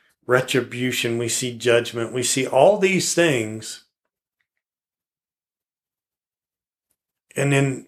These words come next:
we get confused. Well, what's, what's reality? Is it what they're selling us on T V? Is it what the news channels are selling to us, which is, I mean,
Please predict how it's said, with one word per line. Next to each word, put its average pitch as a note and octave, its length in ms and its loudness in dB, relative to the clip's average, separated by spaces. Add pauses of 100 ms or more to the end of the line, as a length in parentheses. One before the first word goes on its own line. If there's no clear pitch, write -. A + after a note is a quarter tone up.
we C#3+ 100 0
get C#3+ 180 4
confused. - 800 -2 (600)
Well, C3+ 160 0
what's, D3 520 2 (260)
what's D3 320 2
reality? A#2+ 640 0 (680)
Is B2 160 2
it B2 120 2
what B2+ 200 2
they're A2 240 0 (300)
selling C3 380 4
us B2 160 0
on A#2 200 0
T B2 220 -2
V? C3 380 -4 (760)
Is A#2 260 0
it A#2 260 4 (360)
what B2+ 180 2
the A#2+ 80 4
news B2+ 360 4
channels C#3 460 4
are A#2+ 100 4
selling B2+ 440 2
to C3 200 2
us, C#3+ 180 0
which A2+ 220 -2
is, G#2+ 300 -4 (140)
I A#2 60 -4
mean, A2 420 -2